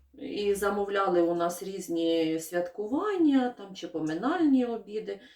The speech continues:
то ми вже там більше, скажімо так, приділяли цьому увагу.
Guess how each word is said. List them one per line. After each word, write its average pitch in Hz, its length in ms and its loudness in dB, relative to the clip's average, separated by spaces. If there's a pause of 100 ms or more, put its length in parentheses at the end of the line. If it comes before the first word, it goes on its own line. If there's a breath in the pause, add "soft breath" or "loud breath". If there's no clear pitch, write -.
(360 loud breath)
то 190 120 -16
ми 220 180 -2
вже 190 220 -4
там 175 240 -6
більше, 160 500 -6
скажімо 156 520 -10
так, 147 220 -12
приділяли 151 640 -4
цьому 156 300 -8
увагу. 277 680 0